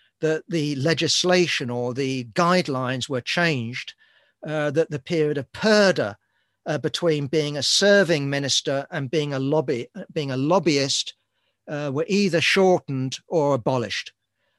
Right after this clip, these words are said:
So this is an achievement of the Thatcher government, which, as you know, was in love with business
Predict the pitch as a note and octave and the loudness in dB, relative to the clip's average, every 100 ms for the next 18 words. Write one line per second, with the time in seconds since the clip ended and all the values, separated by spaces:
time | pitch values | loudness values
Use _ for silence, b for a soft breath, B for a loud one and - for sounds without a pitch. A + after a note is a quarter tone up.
0 | _ - D#3 E3+ E3 C3+ D3+ C#3 - F3+ | _ -2 0 0 -2 -4 -4 -4 0 0
1 | E3+ D3+ D3 D#3+ C3+ C#3+ G3+ G3+ G3+ D3 | 0 -4 -6 -8 -8 -6 -4 -4 -6 -6
2 | C#3+ C3+ C3+ E3+ D#3 C3 B2+ B2+ D#3+ D#3+ | -4 -4 -8 -10 -10 -8 -6 -2 0 2
3 | C3+ B2+ E3+ E3 C#3+ C#3 C3 - b b | 0 0 2 2 2 0 -2 -6 b b
4 | b D3+ B2+ - F3 B2+ D3+ D3 - - | b -4 -4 2 2 4 0 -2 -2 -4